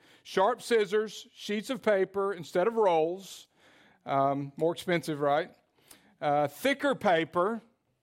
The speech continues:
matte instead of glossy paper.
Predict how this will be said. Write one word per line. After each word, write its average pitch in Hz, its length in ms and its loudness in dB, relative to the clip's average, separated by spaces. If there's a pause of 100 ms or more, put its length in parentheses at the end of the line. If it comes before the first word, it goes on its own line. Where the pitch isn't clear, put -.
(500)
matte 196 640 0 (880)
instead 202 420 -2
of 190 100 -4
glossy 208 520 0
paper. 131 500 -2